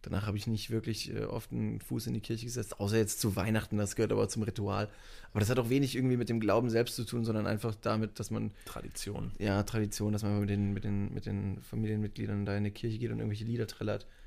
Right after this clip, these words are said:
Speaker 1: bevor man dann endlich die Geschenke auspacken kann. Aber
Speaker 2: Ja.
Speaker 1: deswegen, ach, keine Ahnung.
Speaker 2: Die Kirche
Speaker 1: Die Kirche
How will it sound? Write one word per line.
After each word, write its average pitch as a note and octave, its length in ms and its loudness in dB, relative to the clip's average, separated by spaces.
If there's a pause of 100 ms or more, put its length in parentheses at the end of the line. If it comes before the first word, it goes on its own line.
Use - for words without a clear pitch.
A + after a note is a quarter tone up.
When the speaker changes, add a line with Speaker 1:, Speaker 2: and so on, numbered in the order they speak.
(140)
Speaker 1:
bevor A2 200 -6
man G#2+ 100 -2
dann G2+ 120 0
endlich G2 200 -4
die - 100 -12
Geschenke A2+ 380 -2
auspacken - 340 -6
kann. G#2+ 200 -4 (1400)
Aber A2 120 8
Speaker 2:
Ja. A3+ 80 10
Speaker 1:
deswegen, C#3 380 8 (120)
ach, - 200 2
keine C3+ 280 6
Ahnung. A2+ 280 4
Speaker 2:
Die C#3 120 2
Kirche F3 380 0
Speaker 1:
Die C#3+ 120 6
Kirche C3+ 120 8